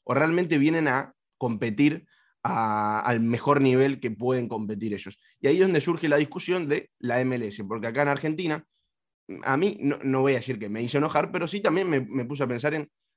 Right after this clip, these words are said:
por qué la gente dice, "Sí, Brasil está rompiendo el mercado, esta es la diferencia que, que hay entre el mercado brasileño y el mercado de Latinoamérica", y cuando pasó en la M L S y sigue pasando en la Liga de Estados Unidos, se dice que los jugadores van a retirarse como si fueran a la Liga, a la Liga de China.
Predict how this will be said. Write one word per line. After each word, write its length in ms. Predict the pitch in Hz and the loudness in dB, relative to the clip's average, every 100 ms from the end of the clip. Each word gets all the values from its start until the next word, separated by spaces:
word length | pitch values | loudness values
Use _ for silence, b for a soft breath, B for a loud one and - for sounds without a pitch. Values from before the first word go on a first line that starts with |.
| - | -6
por 140 | 180 | -2
qué 100 | 202 | 2
la 100 | 139 | 2
gente 340 | - 131 120 123 | 2 0 0 -2
dice, 420 | 123 123 113 - _ _ | -2 -6 -8 -12 _ _
"Sí, 320 | - 131 117 | -2 0 0
Brasil 320 | 123 120 120 139 | -4 -4 0 0
está 180 | 131 | 0
rompiendo 360 | 117 117 120 120 | -2 -2 -2 -2
el 60 | 117 | -2
mercado, 440 | 123 151 147 139 | 0 4 4 4
esta 200 | 143 135 | 0 -4
es 40 | 123 | -4
la 60 | |
diferencia 560 | 113 107 120 120 123 104 | -4 -4 -4 -2 -4 -4
que, 380 | 107 107 104 - | -4 -4 -6 -6
que 80 | 113 | -4
hay 140 | 117 | -4
entre 200 | 110 113 | -4 -4
el 80 | 110 | -4
mercado 420 | 110 110 120 120 | -4 -4 0 0
brasileño 540 | 117 110 120 123 117 | -2 -4 -4 -4 -2
y 140 | 110 110 | -4 -4
el 80 | 107 | -4
mercado 320 | 110 123 120 | -4 0 0
de 60 | |
Latinoamérica", 600 | 123 123 139 156 165 175 - b b _ | 0 0 0 0 -2 -6 -12 b b _
y 160 | 147 110 | -6 -2
cuando 340 | 127 113 113 | -2 -2 -2
pasó 460 | 104 107 165 160 165 | -4 -2 0 0 -2
en 120 | 117 | -6
la 120 | 110 113 | -4 -2
M 140 | 117 | 0
L 100 | 127 | 2
S 340 | 156 151 135 123 | 2 2 0 0
y 100 | 104 | -6
sigue 220 | 127 117 | -4 -2
pasando 340 | 101 160 156 | -2 0 0
en 80 | 104 | 0
la 60 | 101 | -2
Liga 140 | 113 | -4
de 40 | |
Estados 280 | 110 131 131 | -2 -2 0
Unidos, 280 | 151 170 180 b b - | 0 -2 -4 b b -2
se 120 | 135 | 4
dice 240 | 135 143 | 4 4
que 80 | 127 | 2
los 100 | 113 | 0
jugadores 320 | 120 120 127 | -2 0 2
van 140 | 123 117 | 2 0
a 60 | |
retirarse 580 | 110 98 143 165 151 139 | -4 -2 0 0 -2 -6
como 200 | 110 110 | -6 -8
si 120 | 117 | -6
fueran 260 | 107 127 120 | 0 2 2
a 80 | 107 | 0
la 100 | 107 | -2
Liga, 340 | 110 113 107 | -2 -2 -2
a 100 | 117 | -4
la 100 | 107 | -4
Liga 200 | 117 117 | -2 -2
de 80 | 104 | -4
China. 240 | 107 101 | -8 -10